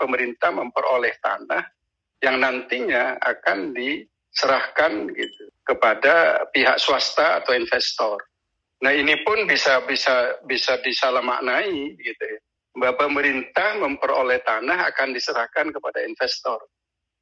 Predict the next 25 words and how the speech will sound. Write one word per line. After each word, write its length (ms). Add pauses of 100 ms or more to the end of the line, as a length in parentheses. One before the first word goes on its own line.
Itu 400
kalau 320
tidak 340
dijelaskan 540
dengan 400
lebih 400
tepat 420 (160)
gitu, 220 (500)
nanti 480
pasti 640 (920)
misunderstanding 1200
gitu 160
akan 280
muncul 600
di 360
dalam 280
masyarakat. 560
Jadi 400 (480)
bukan 800 (800)
pemerintah 720
mengambil 720
tanah 400
untuk 440
kepentingan 440
investor. 720